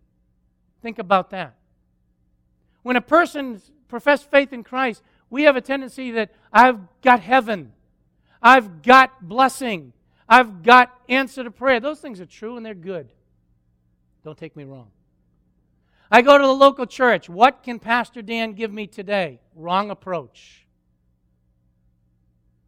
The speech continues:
I go to an event. What can I get out of that event? What type of ministry can I get out of the teens?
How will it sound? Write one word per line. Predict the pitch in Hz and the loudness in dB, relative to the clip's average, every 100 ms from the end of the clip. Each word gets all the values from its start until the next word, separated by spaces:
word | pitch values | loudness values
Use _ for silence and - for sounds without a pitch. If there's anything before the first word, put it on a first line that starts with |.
| _ _ _ _ _ - | _ _ _ _ _ 0
I | 214 254 | 4 4
go | 262 277 | 6 6
to | 269 247 214 _ | 6 2 -2 _
an | 240 233 | -6 -6
event. | 196 254 185 | 0 0 0
What | 180 220 302 _ | 0 2 2 _
can | 269 262 | -6 -2
I | 262 254 | -2 -2
get | 185 233 | -4 2
out | 240 240 | 4 4
of | 233 | 4
that | 226 | 0
event? | 208 214 185 170 | 0 -4 -6 -8
What | 180 294 - | 0 0 0
type | - 262 277 | -6 -4 -4
of | 254 208 _ _ | -6 -8 _ _
ministry | 214 233 269 - 240 | -8 -6 -6 -10 -16
can | 233 | -10
I | 214 | -8
get | 208 220 | -4 0
out | 214 | 0
of | 190 | -2
the | |
teens? | 180 - 220 175 123 113 _ _ | -12 -14 -12 -12 -16 _ _ _